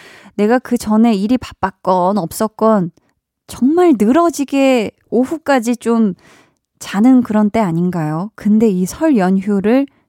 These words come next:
내내 오전 근무를 해주기로 했다. 야, 이거는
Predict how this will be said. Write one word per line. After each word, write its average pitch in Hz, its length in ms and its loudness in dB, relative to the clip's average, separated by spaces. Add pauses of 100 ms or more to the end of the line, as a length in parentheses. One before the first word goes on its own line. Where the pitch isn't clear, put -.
내내 233 460 2
오전 202 380 0
근무를 208 320 2
해주기로 233 400 -2
했다. 170 400 -2 (100)
야, 185 340 0
이거는 233 460 0